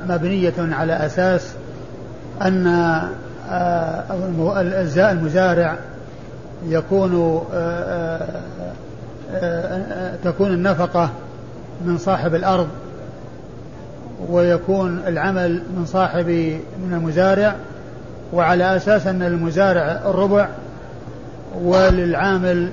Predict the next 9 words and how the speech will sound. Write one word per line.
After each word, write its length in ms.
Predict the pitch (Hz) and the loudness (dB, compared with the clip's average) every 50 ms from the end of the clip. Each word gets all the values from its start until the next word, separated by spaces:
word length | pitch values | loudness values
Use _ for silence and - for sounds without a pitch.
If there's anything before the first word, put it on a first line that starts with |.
| - | -4
ول-، 260 | - 196 185 185 196 202 | 0 2 2 2 2 2
ولمالك 560 | 196 185 180 180 175 190 190 185 180 180 175 | 2 2 2 2 2 2 2 0 0 0 0
الأرض 280 | 185 185 196 196 180 135 120 | 0 2 2 2 2 0 2
ثلاثة 420 | 170 180 190 180 180 180 160 175 | 2 4 4 4 4 4 4 4
الأرباع 500 | 160 160 165 160 175 196 208 208 190 170 - - - - - - - - - - - - - - - - | 4 4 4 4 4 6 6 4 2 0 -4 -10 -14 -14 -14 -14 -14 -14 -14 -16 -16 -16 -16 -12 -8 -4
من 120 | 185 196 | -2 0
أجل 280 | 196 196 175 175 175 180 | 0 0 0 0 0 0
أرضه 500 | 180 190 196 185 175 180 151 170 175 170 | 2 2 2 2 2 2 2 4 4 4
ونفقته، 640 | 165 180 180 185 143 185 190 196 196 190 196 208 214 | 4 2 2 2 0 0 2 2 2 4 4 2 2